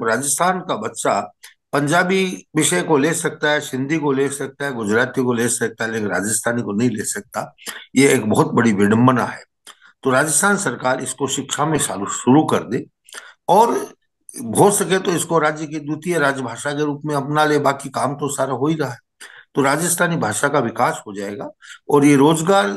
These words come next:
जो बच्चे राजस्थानी पढ़ रहे हैं उनको रोजगार भी मिलेगा और हमारे यहाँ से प्रशासनिक सेवाओं में जो लोगों का अधिक चयन होगा तो राज्य का अधिक विकास होगा। भाषा का तो विकास होगा ही होगा, राज्य का भी अधिक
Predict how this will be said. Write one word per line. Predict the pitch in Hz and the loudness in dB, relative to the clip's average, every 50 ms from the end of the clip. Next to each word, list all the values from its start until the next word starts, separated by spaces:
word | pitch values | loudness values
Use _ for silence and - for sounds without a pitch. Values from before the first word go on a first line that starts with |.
| - - _ _ _ _ _ _ 131 | -8 -14 _ _ _ _ _ _ -4
जो | 156 175 | -2 -2
बच्चे | 165 - 131 - - 180 185 | 0 -2 -2 0 0 0 0
राजस्थानी | 165 123 104 123 139 131 - - 165 175 180 | 0 0 -2 -2 -4 -4 -2 -2 -2 -2 -2
पढ़ | 170 - 170 180 180 | -2 -2 -2 -2 0
रहे | 185 185 156 | -2 -2 -4
हैं | 117 98 - - _ _ _ _ _ _ _ _ _ - | -4 -6 -10 -16 _ _ _ _ _ _ _ _ _ -4
उनको | - 180 - - 185 160 | -2 -2 0 0 2 2
रोजगार | 139 135 135 123 123 160 170 185 180 | 2 2 2 0 0 -2 -2 -2 -2
भी | 175 160 160 156 143 131 120 - - | -4 -2 0 0 0 0 -2 -4 -6
मिलेगा | 104 113 113 120 131 127 127 143 151 - - - _ _ _ - - _ _ _ | -6 -2 0 0 -2 -2 -2 -4 -6 -6 -8 -14 _ _ _ -20 -20 _ _ _
और | - 175 185 185 185 185 | 0 2 2 2 2 0
हमारे | 185 180 180 156 117 131 135 135 143 165 190 202 | 0 0 0 -2 -2 0 2 2 2 4 4 2
यहाँ | 202 196 185 170 | 2 2 0 -4
से | - - 196 | -6 -6 -8
प्रशासनिक | - - 151 143 - - 180 170 - - 180 156 - | -8 -8 -10 -6 -2 -2 -2 -2 -2 -6 -8 -10 -8
सेवाओं | - 127 120 127 131 139 | -8 -4 0 2 2 2
में | 139 143 135 | 2 0 -2
जो | 127 120 120 113 | -2 -2 0 0
लोगों | 123 131 131 143 143 | 0 0 0 -2 -4
का | 123 131 | -4 -4
अधिक | 135 123 113 120 160 156 - | -4 -4 -4 -4 -4 -4 -6
चयन | - - 113 117 135 135 | -4 0 0 2 2 2
होगा | 117 101 95 98 110 135 - - _ - - - - _ | 0 -4 -4 -6 -6 -8 -8 -12 _ -20 -20 -20 -8 _
तो | - 156 151 | 4 4 6
राज्य | 139 139 147 143 143 139 | 6 6 4 2 2 0
का | 131 - 117 | 0 2 0
अधिक | 110 - 123 120 135 127 - - | 0 0 0 0 -2 -2 -2 -4
विकास | 98 - - - - - - - | -8 -6 -6 -6 -4 -4 -6 -8
होगा। | 73 - - - 98 92 | -10 -12 -8 -6 -4 -2
भाषा | - - 90 - - 147 143 | 0 0 2 2 2 2 2
का | 156 170 | 2 0
तो | 165 165 156 | 0 0 -4
विकास | 151 151 170 170 165 165 - | -4 -2 0 0 0 -2 -2
होगा | 123 131 143 190 | -4 -2 0 0
ही | 196 160 | -2 -2
होगा, | 120 107 110 92 - _ - - - _ _ - 135 | -4 -8 -10 -12 -14 _ -20 -20 -20 _ _ -2 -2
राज्य | 147 127 139 151 | 0 2 2 2
का | 135 127 117 | 2 2 2
भी | 107 120 | 0 -2
अधिक | - - - 98 104 - | -4 -4 -4 -4 -4 -4